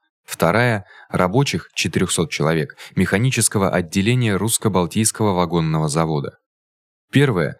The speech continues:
за поддержку так называемого займа свободы. Вторая —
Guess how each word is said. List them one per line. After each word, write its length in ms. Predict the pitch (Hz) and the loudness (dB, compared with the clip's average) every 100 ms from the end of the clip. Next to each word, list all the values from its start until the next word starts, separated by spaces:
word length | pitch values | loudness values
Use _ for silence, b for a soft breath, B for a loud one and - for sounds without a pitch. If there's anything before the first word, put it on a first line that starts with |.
| B B - | B B -6
за 260 | 80 113 | 0 2
поддержку 580 | 117 90 87 139 135 - | 2 0 2 0 0 0
так 160 | 110 104 | -2 0
называемого 720 | 101 92 92 104 95 92 87 | 0 2 0 0 0 0 0
займа 420 | 82 82 92 87 82 | -2 0 0 0 -2
свободы. 540 | - 90 82 73 - _ _ - | 0 -2 0 -2 -6 _ _ -12
Вторая — 680 | - 76 87 104 104 95 | -2 0 2 2 0 -4